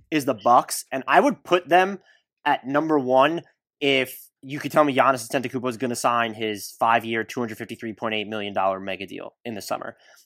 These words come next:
And I'm not sure if he will. I'm also not saying I think he'll request a trade because I don't think that he,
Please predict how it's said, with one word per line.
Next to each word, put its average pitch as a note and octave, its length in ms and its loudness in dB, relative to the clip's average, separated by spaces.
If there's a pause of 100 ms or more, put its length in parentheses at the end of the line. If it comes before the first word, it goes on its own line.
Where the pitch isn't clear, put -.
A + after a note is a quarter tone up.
(180)
And A#2+ 320 -2
I'm C3 120 -2
not D#3+ 160 6
sure F3 100 0
if D3+ 60 -4
he F#3+ 80 0
will. D3 320 -2 (160)
I'm C3+ 100 0
also D3+ 180 4
not D#3 140 6
saying D3+ 140 0
I C#3 60 0
think C3+ 160 -6
he'll C3+ 120 -2
request A#2+ 320 -4
a A2+ 60 -10
trade D3 280 0
because A2+ 200 -8
I A2+ 80 0
don't A#2+ 240 -2
think A#2 220 -10
that G#2+ 120 -4
he, G#2 320 -10